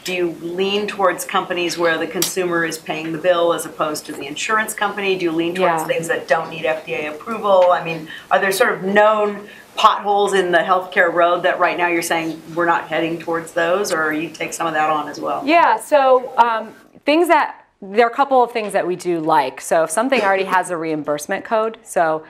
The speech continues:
Speaker 2: they're, the insurance companies are already paying other people for that same, uh, tool, then if a company can come in and do that digitally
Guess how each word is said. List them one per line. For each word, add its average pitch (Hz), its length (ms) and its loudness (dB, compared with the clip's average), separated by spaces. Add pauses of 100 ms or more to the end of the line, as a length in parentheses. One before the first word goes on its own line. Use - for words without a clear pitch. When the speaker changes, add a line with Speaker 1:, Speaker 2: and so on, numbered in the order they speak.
(180)
Speaker 2:
they're, 165 420 0
the 170 240 0
insurance 214 440 -2
companies 180 360 -4
are 170 220 -2
already 220 300 4
paying 180 520 -2
other 185 220 4
people 180 400 -2
for 165 220 -2
that 160 200 0
same, 160 460 -4 (380)
uh, 156 220 4 (100)
tool, 202 500 2 (160)
then 175 320 0
if - 160 -8
a 196 60 -6
company 214 340 -2
can 202 160 -12
come 180 260 -4
in 180 160 -2
and 165 280 -6
do 190 100 -4
that 170 300 -2
digitally 226 640 0